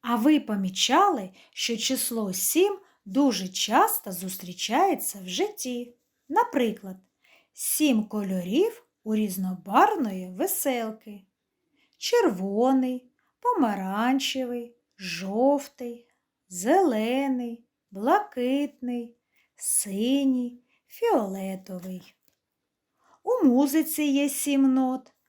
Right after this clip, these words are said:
вони дуже веселі. І днів тижня теж сім.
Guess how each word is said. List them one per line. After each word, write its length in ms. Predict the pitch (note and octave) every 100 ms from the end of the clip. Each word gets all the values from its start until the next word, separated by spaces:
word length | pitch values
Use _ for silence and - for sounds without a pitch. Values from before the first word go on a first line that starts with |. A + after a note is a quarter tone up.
| -
вони 320 | A3+ A3+ A3+
дуже 680 | E3+ G3+ B3+ E4+ F4+ C#4 C#4
веселі. 760 | B3+ B3+ - A#3 G3+ F3+ F#3 - _ - - -
І 140 | A3
днів 420 | F3 G3+ D4+ G#4+
тижня 760 | - - F4 D4 C#4 C4+ C4 B3+ - _ _ _
теж 380 | G#4+ D#4+ C#4+ -
сім. 560 | - - B3+ A#3+ A#3